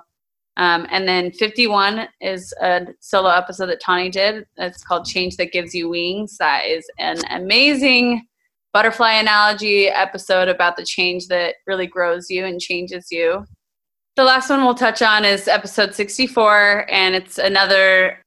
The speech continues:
it's called Intentional Moments, and she talks about a couple goals she did during her senior year that were so beautiful and small,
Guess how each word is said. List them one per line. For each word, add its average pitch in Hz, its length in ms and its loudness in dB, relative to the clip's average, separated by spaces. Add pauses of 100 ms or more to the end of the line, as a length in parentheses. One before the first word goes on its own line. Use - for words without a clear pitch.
it's 190 300 -12
called 175 260 -2
Intentional 196 480 -2
Moments, 170 420 0
and 175 180 -8
she 180 140 -6
talks - 300 -2
about 170 220 -2
a - 40 -6
couple 202 320 -6
goals 175 300 0
she 175 140 -8
did 165 240 -6
during 170 240 -4
her 170 120 -10
senior 165 360 -8
year 165 280 -4
that 165 300 -2 (280)
were 175 480 2 (140)
so 196 920 4
beautiful 190 600 0
and 175 280 -6
small, 170 1080 0